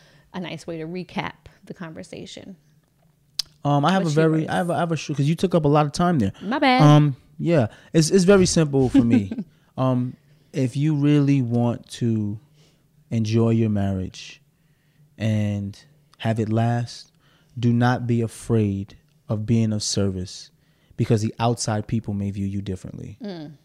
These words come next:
Speaker 2: That's pretty much it. A lot of
Speaker 1: Yeah.
Speaker 2: times people are afraid to be of service because they don't want to be called a simp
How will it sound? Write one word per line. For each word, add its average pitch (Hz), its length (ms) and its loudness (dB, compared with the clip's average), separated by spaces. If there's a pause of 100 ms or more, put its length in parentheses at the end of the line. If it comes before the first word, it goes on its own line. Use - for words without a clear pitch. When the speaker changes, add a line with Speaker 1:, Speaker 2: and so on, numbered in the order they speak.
(680)
Speaker 2:
That's 117 120 0
pretty 143 240 0
much 120 300 -4
it. - 160 -8 (240)
A 127 80 -6
lot 127 200 2
of 139 60 0
Speaker 1:
Yeah. - 80 -6
Speaker 2:
times 151 360 -2
people 131 340 -8
are 117 40 -6
afraid 123 380 -6
to 120 60 -8
be 113 180 -4
of 104 100 -6
service 101 400 -6
because 107 260 -8
they 107 80 -4
don't 101 200 -6
want 101 120 -6
to 98 40 -6
be 101 100 -10
called 104 300 -8
a 104 40 -8
simp - 380 -6